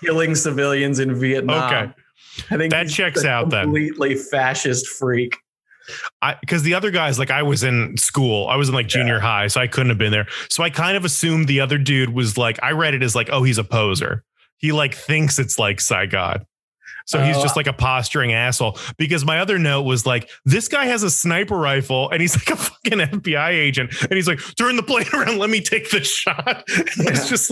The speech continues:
Speaker 2: like, I guess that happens. There's, like, former military guys in the F B I all the time.
Speaker 1: Oh,
Speaker 2: But the
Speaker 1: for
Speaker 2: idea
Speaker 1: sure.
Speaker 2: that, like,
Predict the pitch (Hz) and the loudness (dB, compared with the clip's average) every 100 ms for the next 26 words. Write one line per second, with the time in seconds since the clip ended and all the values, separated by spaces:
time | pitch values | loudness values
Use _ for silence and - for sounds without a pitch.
0 | 147 170 - - - 247 247 349 349 247 | 0 -2 -2 -8 -2 -2 0 -2 0 2
1 | 190 151 151 196 196 254 269 269 - 180 | 2 0 0 0 2 0 0 -2 0 0
2 | 156 143 135 127 135 123 131 131 123 127 | 2 2 2 2 0 0 0 0 0 0
3 | 131 - 127 131 135 131 120 151 156 139 | 0 0 0 0 0 0 -2 -2 0 -2
4 | 135 - - 262 - 170 165 185 165 175 | -4 -6 -2 0 0 0 0 0 0 0
5 | 165 165 147 139 143 | 2 0 0 -2 -4